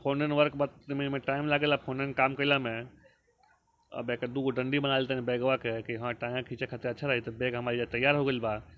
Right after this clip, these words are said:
अब हम केक बनावत तनी, केक बनावली तो केक हम बना के तैयार रखले नहीं जा, अब ओकर तनी डिजाइन कर देवल जाई। काहे से कि ई बनावे खातिर ना दिखा पौनी है,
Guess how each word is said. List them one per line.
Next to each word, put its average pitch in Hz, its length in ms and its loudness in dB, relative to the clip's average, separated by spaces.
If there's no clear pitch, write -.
अब 143 140 4
हम 139 140 0
केक 143 240 2
बनावत 131 280 2
तनी, 127 120 -4
केक 135 240 -2
बनावली 131 380 2
तो - 280 -6
केक 156 300 0
हम 139 140 -2
बना 143 200 2
के 156 80 0
तैयार 143 280 4
रखले 170 220 4
नहीं 160 240 4
जा, 120 200 4
अब 127 160 4
ओकर 135 160 0
तनी 135 180 0
डिजाइन 147 300 6
कर 160 80 2
देवल 156 240 4
जाई। 120 220 2
काहे 135 160 4
से 143 140 -6
कि 147 180 4
ई 165 40 8
बनावे 160 280 4
खातिर 156 200 0
ना 165 120 4
दिखा 165 260 4
पौनी 175 300 6
है, 131 260 4